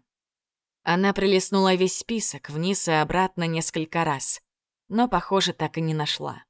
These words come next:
Тупо перескочила со строчки на строчку, уже не глядя даже.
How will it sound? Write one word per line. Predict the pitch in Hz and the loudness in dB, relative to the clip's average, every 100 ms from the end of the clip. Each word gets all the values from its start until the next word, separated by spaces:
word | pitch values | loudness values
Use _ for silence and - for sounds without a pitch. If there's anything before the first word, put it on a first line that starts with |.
| _ _ _ _ _ _ _ | _ _ _ _ _ _ _
Тупо | 180 160 151 | -2 0 0
перескочила | 170 165 - 170 - 170 | 0 0 0 -2 2 2
со | 160 170 | 2 0
строчки | - 160 156 - | 0 0 0 -2
на | 160 - | -2 -2
строчку, | - 208 226 - 220 214 _ _ _ | 0 0 0 -2 -2 -2 _ _ _
уже | - 190 262 | -6 -2 0
не | 294 247 | 0 0
глядя | 156 151 151 151 | 0 0 0 -4
даже. | - 147 147 151 147 | -4 -4 -4 -6 -8